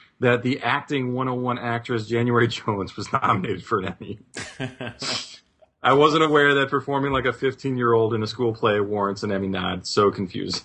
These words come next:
Speaker 2: God, jeez.
Speaker 1: Um, so, <laughs> so I, you know, again, it, it, you're right. I mean, is she playing it the way she's supposed to, and that's why we hate her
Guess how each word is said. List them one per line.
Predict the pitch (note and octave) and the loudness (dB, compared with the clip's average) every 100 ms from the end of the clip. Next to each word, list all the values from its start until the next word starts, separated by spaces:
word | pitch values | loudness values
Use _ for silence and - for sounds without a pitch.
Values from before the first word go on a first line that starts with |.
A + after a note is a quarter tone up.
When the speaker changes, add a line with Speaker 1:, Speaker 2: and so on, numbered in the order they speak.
| - E3+ | -12 -8
Speaker 2:
God, | F#3+ G3+ C#3+ | -2 0 0
jeez. | A2 A2 G#2 G#2+ F2+ - - _ - _ _ - - - - - - - _ | -4 -8 -8 -8 -10 -12 -16 _ -20 _ _ -18 -18 -20 -18 -16 -14 -16 _
Speaker 1:
Um, | - A2 - C3 A2+ A#2 - _ - - _ | -2 -2 0 2 2 0 -4 _ -20 -20 _
so, | - A#2+ - - | 0 0 0 -4
<laughs> | C3+ B2 - - - | -6 -6 -12 -20 -12
so | - C#3 C3+ | -2 0 0
I, | - - - - | -4 -8 -8 -8
you | C3+ | -2
know, | B2+ A#2+ | 0 0
again, | B2+ C3 G#2+ G#2 | 2 0 0 0
it, | A#2 A2+ _ _ | -2 -2 _ _
it, | - - - _ _ _ | -18 -18 -20 _ _ _
you're | D3 F3 | 2 4
right. | F#3 A2+ - | 4 2 -2
I | |
mean, | C3 C3+ | -4 -4
is | D3 C#3 | -6 -8
she | - D#3 | -8 -10
playing | - D#3 E3+ F3 | -8 -6 -2 -2
it | E3 D3+ | -4 -6
the | D3 | -6
way | C#3+ D3 C#3 | -4 -4 -6
she's | - B2+ | -8 -8
supposed | - C3 G#3 E3 - | -6 0 2 2 -2
to, | A#2 A#2+ - | -4 -4 -4
and | A#2 | -6
that's | A#2+ A#2+ | -4 -4
why | B2 A#2 | 0 0
we | G#2+ A#2+ | 0 0
hate | D3 A#2 | 0 0
her | G2 F#2+ | -2 -4